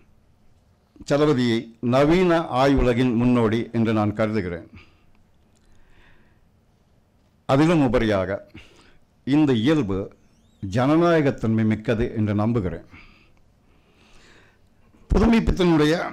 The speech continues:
வெளிவராத படைப்புகளை ஆய்வு செய்து பதிப்பித்த அன்னையிட்ட தீ நூலின் முன்னுரையில் சலபதியுடைய ஒரு வாசகம்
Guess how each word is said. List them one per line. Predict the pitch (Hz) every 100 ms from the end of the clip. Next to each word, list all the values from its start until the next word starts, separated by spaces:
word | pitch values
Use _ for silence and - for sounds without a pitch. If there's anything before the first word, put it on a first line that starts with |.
| - - - 165
வெளிவராத | 143 180 190 180 175 151
படைப்புகளை | 151 143 147 147 135
ஆய்வு | 135 143 143
செய்து | 147 127
பதிப்பித்த | 110 123 117 107 110 110 104 - - _ _ _ _
அன்னையிட்ட | 123 147 160 147 131
தீ | 117 120
நூலின் | 113 117 110 110
முன்னுரையில் | 110 123 107 90 95 165 - _ _ _ _ _ _ _ _
சலபதியுடைய | - 147 151 147 131 113 110
ஒரு | 107
வாசகம் | 104 113 123 127 104